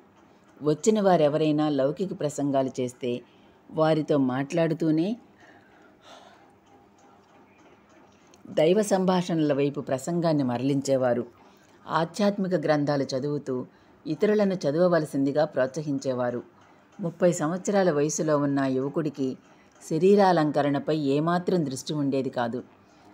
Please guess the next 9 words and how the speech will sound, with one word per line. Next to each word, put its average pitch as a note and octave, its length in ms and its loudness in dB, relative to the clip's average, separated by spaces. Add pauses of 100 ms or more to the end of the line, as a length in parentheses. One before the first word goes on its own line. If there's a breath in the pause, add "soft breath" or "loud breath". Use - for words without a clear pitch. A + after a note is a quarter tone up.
(160)
ఆయన D#3 300 0 (140)
ఎన్నడూ D#3+ 380 -2 (540)
పౌడర్లు, F3+ 540 2
పర్ఫ్యూమ్స్ E3+ 640 0
వంటి D3+ 220 -4
సుగంధ D3+ 400 0
ద్రవ్యాలను C#3+ 640 0
వాడేవారు C3+ 540 -2
కాదు. A#2+ 360 -6